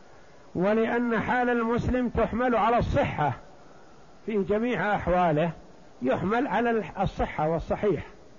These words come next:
ولا تحمله على خلاف ذلك، على الخطأ، احمله على ما هو صحيح، هذا هو الأصل فيه.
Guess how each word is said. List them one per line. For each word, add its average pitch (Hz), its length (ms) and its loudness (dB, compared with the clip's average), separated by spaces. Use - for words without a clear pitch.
ولا 226 260 2
تحمله 190 680 0
على 190 480 2
خلاف 196 360 2
ذلك، 165 420 2
على 185 140 2
الخطأ، 208 460 2
احمله 190 600 0
على 220 540 2
ما 208 600 0
هو 254 180 2
صحيح، 175 500 0
هذا 214 240 0
هو 220 120 2
الأصل 254 380 0
فيه. 139 200 0